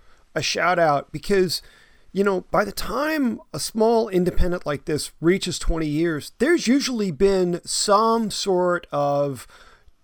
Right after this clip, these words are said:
change in ownership. You know, one of the founding partners has left,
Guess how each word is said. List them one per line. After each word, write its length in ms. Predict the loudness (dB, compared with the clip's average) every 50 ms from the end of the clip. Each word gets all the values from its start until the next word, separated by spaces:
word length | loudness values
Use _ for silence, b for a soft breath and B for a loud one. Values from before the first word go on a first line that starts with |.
| _ _ -8
change 1040 | -4 -2 0 2 2 2 4 4 4 4 2 2 0 -2 -2 -4 -4 -6 -10 -12 _ -6
in 280 | -4 -4 -2 -4 -4
ownership. 720 | -4 -4 -4 -2 -2 -2 -2 -4 -4 -4 -6 -6 -6 -8 -14 _ _ _
You 160 | -4 -2 0
know, 100 | 0 0
one 260 | 0 2 2 2 2 2
of 80 | 0
the 80 | -4 -4
founding 420 | -2 0 2 2 2 0 0 -2
partners 600 | 0 2 2 2 2 0 0 -2 -4 -4 -4 -4
has 200 | -6 -6 -6 -2
left, 580 | 0 2 4 4 4 4 4 2 0 -2 -8